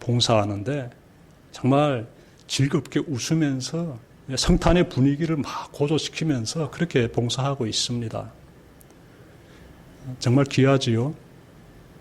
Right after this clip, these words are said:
이분들이 이렇게, 어, 고구마를 팔아가지고 그 수익을 탈북민 중에서 어려운 가정들에게 도와주는데 그 전달하는 방식을 보게 되면은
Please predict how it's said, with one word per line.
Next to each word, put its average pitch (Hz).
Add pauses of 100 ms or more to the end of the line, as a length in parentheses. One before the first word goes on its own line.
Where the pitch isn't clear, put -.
(840)
이분들이 170
이렇게, 147 (400)
어, 104
고구마를 131
팔아가지고 120
그 131
수익을 131
탈북민 117 (720)
중에서 120
어려운 123
가정들에게 117
도와주는데 107 (1300)
그 175
전달하는 160
방식을 147
보게 117
되면은 113